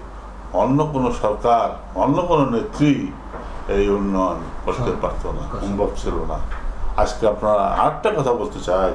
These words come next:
সেটা হলো আমার নেত্রী আজকে বিশ্বের নেত্রী হিসেবে প-, পরিচয় দিতে পারে। তার কারণ আজকে বিশ্বের প্রত্যেকটা জায়গায় সে যেখানে গিয়েছে,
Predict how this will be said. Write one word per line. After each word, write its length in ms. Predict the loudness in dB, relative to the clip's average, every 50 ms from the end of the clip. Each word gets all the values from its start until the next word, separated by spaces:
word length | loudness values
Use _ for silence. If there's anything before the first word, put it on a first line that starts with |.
| -2 -4 -4
সেটা 200 | -2 0 2 2
হলো 340 | 2 4 4 4 4 4 2 2 0 0 -2 -2 -2 -4 -2 0
আমার 380 | 0 2 4 4 4 4 4
নেত্রী 540 | 4 4 2 0 -4 -2 0 2 4 4 4
আজকে 520 | 4 2 -2 -2 0 2 2 2 2 2 0 -2 -2 -2 -2 -4 -4 -8 -10 -10 -6
বিশ্বের 520 | -2 -2 -2 0 -2 0 0 2 2 2
নেত্রী 340 | 2 0 -2 -4 -6 -4 -4
হিসেবে 460 | -4 -4 -2 -2 -2 0 -2 -2 -4 -6 -8 -10 -12 -12 -14 -14 -10 -10 -8 -6 -6 -4 -4 -4 -4 -4 -4
প-, 120 | -4 -4 -4 -4 -4
পরিচয় 560 | -4 -4 -4 -2 0 2 2 2 2 0 -2 -6 -8 -8 -8 -8 -10 -10 -12 -12 -10 -8 -8
দিতে 200 | -6 -2 0 -2
পারে। 340 | 0 0 -2 -2 -2 -6 -6 -8 -8 -8 -6
তার 100 | -6 -6 -4
কারণ 380 | -2 0 2 2 2 0 0 -4 -10 -10 -12 -12 -2 0
আজকে 320 | 0 0 0 0 0 0
বিশ্বের 520 | 0 2 0 0 0 -2 0 2 2 2 2 2 0
প্রত্যেকটা 400 | -2 0 0 0 0 2 2 2
জায়গায় 460 | 4 4 4 6 4 4 2 -2 -4 -6 -8 -8 -10 -10 -12 -12 -10 -6 -6 -6 -6 -6 -10 -12 -14 -14 -14 -14 -14 -12
সে 260 | -2 0 2 2 4
যেখানে 380 | 2 2 2 4 4 4 4 4
গিয়েছে, 500 | 4 4 4 2 2 0 -2 -2 -2